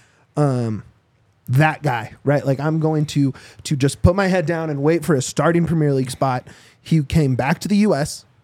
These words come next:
You, especially being out of that U S men's national team spot with Turner kind of being the stalwart lately. He wants to come back domestically,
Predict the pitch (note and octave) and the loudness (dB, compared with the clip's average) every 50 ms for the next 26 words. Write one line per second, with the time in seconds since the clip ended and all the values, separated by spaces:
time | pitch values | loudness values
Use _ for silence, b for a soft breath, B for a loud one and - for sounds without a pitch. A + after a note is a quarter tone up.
0 | _ _ _ - D#3 D#3+ D3+ - F3 F#3 F3 - B3+ G#3 A3+ G#3+ G3 C3 D3+ E3 | _ _ _ 2 2 2 2 2 0 0 2 0 0 2 2 0 0 0 0 0
1 | F3 F#3 F3+ F3 E3+ - D3 D#3+ D#3+ D3+ D#3 - - D#3 C#3 C#3+ D3 - - _ | 2 2 2 2 0 2 2 2 2 2 0 0 0 0 0 0 -2 -4 -8 _
2 | - - - - C3 C3 C#3 D3 - F3+ F3 - - F#3 F3 - - E3+ F3+ C#3+ | -18 -14 -6 -4 -2 -2 -2 -2 0 -2 -2 0 0 -2 -2 0 0 0 0 0
3 | C#3 - - - D#3 D3+ D#3 E3+ F3+ F3 - F#3 F#3 G3 F#3 E3+ F#3+ G3 G3 G3 | -2 -8 -4 -2 -2 0 2 0 0 0 0 -2 -2 -2 -2 -2 0 0 0 0
4 | G3 G3 - - - F3+ G3 G3+ G3+ F#3+ F3+ G#3 G3 G3 G#3 G#3+ A3 G#3+ B B | 0 -2 -2 0 0 0 2 2 0 0 0 -2 0 0 0 -2 -2 -4 B B
5 | B B B2+ B B B - E3 E3 F3 E3+ E3 - C#3 - - - F3+ G#3 G3+ | B B -18 B B B 0 2 2 4 2 0 -4 -6 -2 0 2 2 4 2
6 | G3 G3 - G3+ F3 D#3 D3 C#3+ - C#3+ C3 - C3 B2 B2 B2 | 2 0 -2 -2 0 0 -2 -2 -4 -8 -6 -4 -2 -2 -2 -2